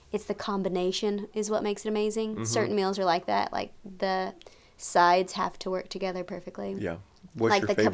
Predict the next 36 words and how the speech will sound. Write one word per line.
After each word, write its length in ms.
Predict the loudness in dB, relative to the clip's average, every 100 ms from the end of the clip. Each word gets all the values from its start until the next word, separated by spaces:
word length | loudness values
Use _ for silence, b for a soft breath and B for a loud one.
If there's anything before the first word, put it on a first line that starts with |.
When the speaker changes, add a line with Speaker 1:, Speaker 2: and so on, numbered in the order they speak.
| 10
Speaker 1:
kielbasa, 540 | 10 6 2 2 2
Speaker 2:
Yes, 60 | 4
Speaker 1:
mashed 240 | 4 2
Speaker 2:
that's 100 | -2
Speaker 1:
potatoes, 440 | 2 4 4 4 4
Speaker 2:
exactly 260 | 4 4
what 100 | 6
I 40 | 6
was 100 | 6
gonna 120 | 4
Speaker 1:
sauerkraut. 260 | 6 4 2
Speaker 2:
say. 60 |
Speaker 1:
You 60 | -2
have 180 | -2 -4
to 60 | -2
have 180 | 0
all 120 | 0 0
three 320 | 0 0 0
when 100 | 0
you're 120 | 0
having 320 | 0 -2 -2
that 140 | -4 -2
meal. 260 | -2 -2
Speaker 2:
Really, 280 | 0 0 2
really 200 | 2 0
good. 100 | 0
Speaker 1:
Because 240 | 0 0 -4
it's 120 | -4
the 100 | -8
combination 800 | -6 -4 -4 -2 -2 -2 -4 -6
that's 160 | -6
so 160 | -2 -2
delicious. 500 | 0 -2 -2 -4 -6
The 80 | -8
same 260 | -8 -8
with 300 | -6 -6 -8